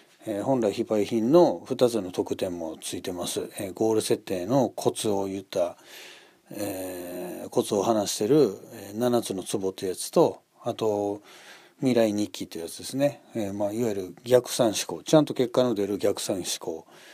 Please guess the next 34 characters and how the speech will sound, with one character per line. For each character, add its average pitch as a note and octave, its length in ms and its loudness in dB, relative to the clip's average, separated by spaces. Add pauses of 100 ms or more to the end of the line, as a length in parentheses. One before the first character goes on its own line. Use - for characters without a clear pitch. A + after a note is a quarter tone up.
(360)
の、 D3+ 380 6
え G#2 340 -4
ー、 - 20 -8
日 G2 180 -4
記 G2+ 140 -8
術 - 320 -10
と G2 120 -8
ね、 A2+ 240 -8
す - 180 -4
ご C3+ 140 6
い F#2 240 -4
両 G#2 240 4
方 F#2+ 300 0
強 G#2 240 2
力 F#2+ 200 -2
な F2 60 -8
や F2 140 -6
り F2 80 -6
方 F2 240 -12
な E2+ 100 -12
ん F2 100 -12
で、 G#2+ 220 -2 (480)
ま A#2 60 -2
あ、 - 20 -4
そ D3+ 140 6
れ B2+ 80 4
も F#2+ 100 -2
ゲ E2 140 -2
ッ - 20 -2
ト - 180 -12
で E2+ 140 -10
き - 120 -10
ま E2+ 140 -6
す。 - 180 -6